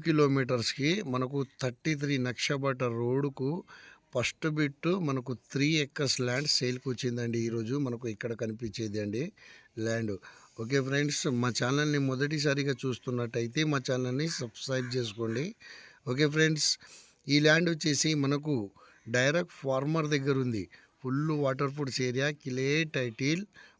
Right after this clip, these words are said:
మనకు ఈక్వల్‌గా స్క్వేర్ బిట్లో మనకు ఈ ల్యాండ్ ఉంటుందండి. ఓకే ఫ్రెండ్స్, ఈ ల్యాండ్ వచ్చేసి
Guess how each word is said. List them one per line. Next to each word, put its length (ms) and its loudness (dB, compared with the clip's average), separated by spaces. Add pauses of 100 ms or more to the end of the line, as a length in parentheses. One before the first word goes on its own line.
మనకు 300 -2 (520)
ఈక్వల్‌గా 480 2 (180)
స్క్వేర్ 380 0
బిట్లో 400 0 (240)
మనకు 260 -2 (120)
ఈ 20 4 (120)
ల్యాండ్ 260 0
ఉంటుందండి. 520 -2 (560)
ఓకే 300 0
ఫ్రెండ్స్, 340 0 (640)
ఈ 40 4 (100)
ల్యాండ్ 260 4
వచ్చేసి 380 0